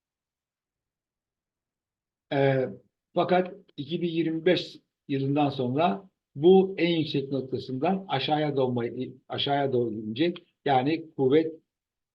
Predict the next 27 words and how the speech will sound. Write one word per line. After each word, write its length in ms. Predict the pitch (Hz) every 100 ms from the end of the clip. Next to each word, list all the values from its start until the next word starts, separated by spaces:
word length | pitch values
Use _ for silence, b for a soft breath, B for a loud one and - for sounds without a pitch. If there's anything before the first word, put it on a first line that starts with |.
| _ 135
daha 240 | 135 135
fazla 400 | 123 104 147 143
azalacak. 580 | 113 113 104 101 87 _ _ _ _ _ _ _ _ _
Ee, 60 | 113 110 110
yavaş 360 | 117 131 127 117
yavaş 260 | 117 135
azalacak 640 | 120 113 120 110 131 156 156 _ _ -
ve 240 | 139 139
iki 240 | 139 - 131
bin 100 | 135
otuz 320 | 131 147 120
yılında 600 | 113 113 113 147 165 - _ _ _ -
her 180 | 147 139
şey 320 | 139 127 -
hazır 240 | 131 117 131
olması 380 | 120 120 101 120
lazım 360 | 117 107 120
olduğu 220 | 113 113
için 520 | 135 120 143 156 185 _ _ _ _
bu 160 | 131 135
güneş 460 | 135 147 143 - - -
parlamalarının 920 | 135 131 131 120 120 131 175 180 - -
artık 640 | 135 120 - 165 165 - -
bize 460 | 104 143 160 151 _ _ _ _ _ _ _ -
bir 120 | 131
faydası 420 | 139 127 113 95 127
olmayacağı 800 | 139 156 151 143 147 147 156